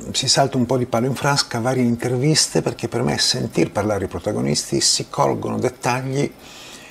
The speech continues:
che non ci sono nei riassunti fatti sui giornali magari, per cui sicuramente guarderò molti più video anche in futuro, perché vedo che funziona meglio.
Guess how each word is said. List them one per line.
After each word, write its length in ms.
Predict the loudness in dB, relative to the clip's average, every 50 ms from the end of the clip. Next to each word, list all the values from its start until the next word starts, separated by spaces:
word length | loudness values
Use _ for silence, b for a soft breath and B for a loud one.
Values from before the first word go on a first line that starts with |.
| B B B B -10
che 140 | 0 2 6
non 160 | 6 6 6
ci 120 | 6 4
sono 320 | 2 2 4 4 4 4 4
nei 200 | 4 2 2 2
riassunti 720 | 2 2 2 4 4 2 2 2 0 0 -2 -2 -4 -6
fatti 340 | -6 -4 -4 -4 -4 -6 -6
sui 200 | -6 -4 -4 -4
giornali 500 | -2 -2 -4 -2 -2 -4 -4 -4 -6 -6
magari, 400 | -8 -8 -6 -6 -6 -4 -6 -2
per 180 | -2 -2 -4 0
cui 160 | 0 0 0
sicuramente 640 | 2 -2 -2 0 0 2 2 2 2 2 0 -2 -2
guarderò 340 | -2 -2 0 0 0 0 0
molti 280 | 0 -2 -4 -6 -6
più 180 | -10 -10 -6 -4
video 380 | 0 4 4 4 4 4 0 0
anche 260 | -2 -6 -6 -6 -8
in 60 | -8
futuro, 440 | -8 -8 -10 -8 -8 -4 -2 -2 -2
perché 220 | -2 -2 0 2
vedo 180 | 2 2 0 -2
che 100 | -6 -10
funziona 560 | -8 -8 -8 -6 -6 -4 -2 -2 -2 -2 -4
meglio. 400 | -6 -6 -6 -8 -10 -10 -14 -16